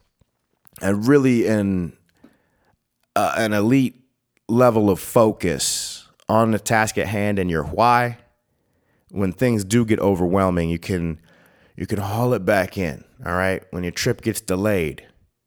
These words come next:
there's no reason to be upset about that. You're not in control of it. My conversation with my wife went, "Hey, how's it going?" "Nothing, just cooking dinner."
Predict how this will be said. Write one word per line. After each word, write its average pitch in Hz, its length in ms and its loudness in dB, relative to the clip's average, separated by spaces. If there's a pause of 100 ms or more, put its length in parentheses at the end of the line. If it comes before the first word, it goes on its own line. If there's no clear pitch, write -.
there's 98 120 -16
no 85 120 -4
reason 73 240 -6
to 71 60 -10
be 73 120 -8
upset 82 280 -6
about 78 240 -4
that. 78 160 -4
You're 69 100 -8
not 85 160 -4
in 73 120 -8
control 82 460 -4
of 65 120 -10
it. - 160 -16 (200)
My - 80 -8
conversation 95 600 -4
with 82 100 -6
my 80 120 -6
wife 95 300 -2
went, 78 220 -10 (1120)
"Hey, 170 240 4
how's 165 180 4
it 170 60 -2
going?" 160 540 4
"Nothing, 160 420 0
just 151 140 -8
cooking 170 260 -4
dinner." 143 320 0